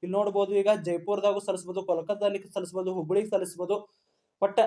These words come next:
ನಾಲ್ಕು, ಹದಿನಾಲ್ಕು ಜೂನ್ ಇಂದ ಈ ಹದಿನಾಲ್ಕು ಜೂನ್ ಅಲ್ಲಿ ಬೇಕಾದಲ್ಲಿ ಕೂಡ ನೀವು ಅರ್ಜಿಯನ್ನ ಸಲ್ಲಿಸಿ ಹುದ್ದೆಗಳಿಗೆ ಆಯ್ಕೆ ಆಗ್ಬೋದು. ಆದ್ರೆ ಇಲ್ಲಿ ಬೆಟರ್ ಆಪ್ಷನ್ ಅಪ್ಪ ಅಂದ್ರೆ ಮುಂಬೈ, ಚೆನ್ನೈ ಬೆಟರ್ ಆಪ್ಷನ್ ಅಂತ ಹೇಳ್ತೀನಿ. ಡೆಲ್ಲಿಯಲ್ಲಿ ಕೂಡ ಕ-, ಹೆಚ್ಚಿನ ಪೋಸ್ಟ್ ಅದಾವು,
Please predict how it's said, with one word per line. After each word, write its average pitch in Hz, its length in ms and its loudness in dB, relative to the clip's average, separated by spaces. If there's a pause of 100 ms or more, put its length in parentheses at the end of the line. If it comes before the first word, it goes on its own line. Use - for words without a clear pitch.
ನಾಲ್ಕು, 180 340 4
ಹದಿನಾಲ್ಕು 202 420 -2
ಜೂನ್ 208 140 -6
ಇಂದ 196 140 -2
ಈ 202 80 2
ಹದಿನಾಲ್ಕು 196 380 -2
ಜೂನ್ 202 120 -4
ಅಲ್ಲಿ 196 120 -4
ಬೇಕಾದಲ್ಲಿ 202 440 0
ಕೂಡ 196 140 -2
ನೀವು 202 180 2
ಅರ್ಜಿಯನ್ನ 202 300 -2
ಸಲ್ಲಿಸಿ 185 340 -4 (360)
ಹುದ್ದೆಗಳಿಗೆ 202 440 4
ಆಯ್ಕೆ 180 240 6
ಆಗ್ಬೋದು. 180 280 2
ಆದ್ರೆ 196 260 2
ಇಲ್ಲಿ 233 200 6
ಬೆಟರ್ 185 220 4
ಆಪ್ಷನ್ 214 300 4
ಅಪ್ಪ 196 140 -2
ಅಂದ್ರೆ 185 380 2
ಮುಂಬೈ, 190 400 4
ಚೆನ್ನೈ 202 440 0 (360)
ಬೆಟರ್ 185 200 4
ಆಪ್ಷನ್ 196 280 4
ಅಂತ 190 100 0
ಹೇಳ್ತೀನಿ. 185 360 4
ಡೆಲ್ಲಿಯಲ್ಲಿ 214 440 6
ಕೂಡ 220 140 6 (140)
ಕ-, 175 120 2
ಹೆಚ್ಚಿನ 175 300 -4 (100)
ಪೋಸ್ಟ್ 202 220 -2
ಅದಾವು, 226 440 4